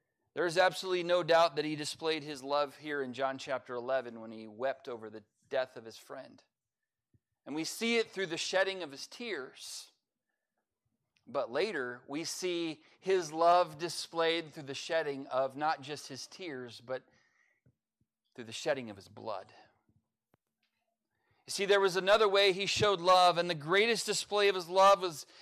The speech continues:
when he was crucified on the old rugged cross just outside of Jerusalem on a hill called Golgotha. There he bled and died for you and for me to prove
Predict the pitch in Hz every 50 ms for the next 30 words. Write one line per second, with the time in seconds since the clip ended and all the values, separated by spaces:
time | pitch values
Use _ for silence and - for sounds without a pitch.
0 | - - _ - 196 214 208 220 226 214 185 - _ 202 185 196 185 - - -
1 | - 240 262 220 - 208 175 - 196 196 196 196 196 190 185 185 180 190 208 233
2 | 240 226 196 226 214 196 208 180 - - 202 196 175 160 - - - - - -
3 | _ - 135 165 214 214 - - 196 196 190 180 - - 190 185 180 180 160 143
4 | 151 170 175 180 185 - - 190 185 180 180 180 175 170 165 151 175 185 190 180
5 | - - - 175 170 170 170 175 160 - - - - - - _ - 135 156 170
6 | 170 170 160 151 165 165 156 - - 180 151 - - _ _ _ _ _ _ _
7 | _ _ - - - 156 151 202 226 240 247 254 247 208 247 247 214 175 180 202
8 | 220 214 202 190 185 185 190 202 196 185 160 196 208 220 233 233 247 240 202 -
9 | - 240 240 226 190 208 214 220 226 226 220 175 - 214 214 208 202 202 196 196
10 | 196 202 190 - - - - _ _ _ - - 214 214 185 - - - 220 233
11 | 254 262 269 277 277 277 240 -